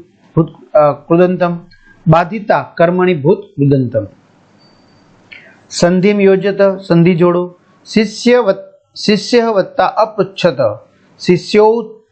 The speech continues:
पृच्छत। पतितः वत्ता जनः, पतितो जनः।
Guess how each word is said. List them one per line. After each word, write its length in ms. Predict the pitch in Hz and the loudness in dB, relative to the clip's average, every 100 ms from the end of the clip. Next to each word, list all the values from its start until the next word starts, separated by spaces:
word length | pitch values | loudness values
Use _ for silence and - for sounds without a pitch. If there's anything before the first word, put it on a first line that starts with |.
| _ _ _ - | _ _ _ -4
पृच्छत। 360 | 180 - 165 127 104 110 _ _ _ _ _ _ _ | -4 -2 -2 -2 -4 -6 _ _ _ _ _ _ _
पतितः 440 | 190 190 233 247 226 | -4 -4 -4 -2 0
वत्ता 380 | 208 180 190 | 0 0 -2
जनः, 440 | 165 156 185 175 151 | 0 -2 0 0 -2
पतितो 580 | - 165 185 165 202 214 | -2 -2 -2 2 2 2
जनः। 580 | 156 147 143 123 107 | 0 0 -2 -4 -8